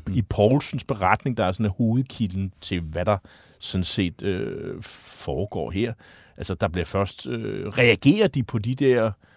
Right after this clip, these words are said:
Speaker 2: når han taler til, øh, i Poulsen, eller hvem han nu taler. Hvad, hvad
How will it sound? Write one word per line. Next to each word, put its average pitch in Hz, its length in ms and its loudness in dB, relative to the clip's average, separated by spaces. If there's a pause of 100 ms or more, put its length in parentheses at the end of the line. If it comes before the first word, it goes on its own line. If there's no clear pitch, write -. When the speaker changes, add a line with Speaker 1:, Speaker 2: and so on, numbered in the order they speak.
(320)
Speaker 2:
når 107 80 -2
han 101 140 2
taler 131 420 4
til, 117 420 2
øh, 98 300 0 (160)
i 117 140 -4 (100)
Poulsen, 117 800 0
eller 101 160 -2
hvem 113 160 -2
han 120 120 -2
nu 110 80 -4
taler. 113 260 -4 (440)
Hvad, 117 200 2
hvad 139 120 2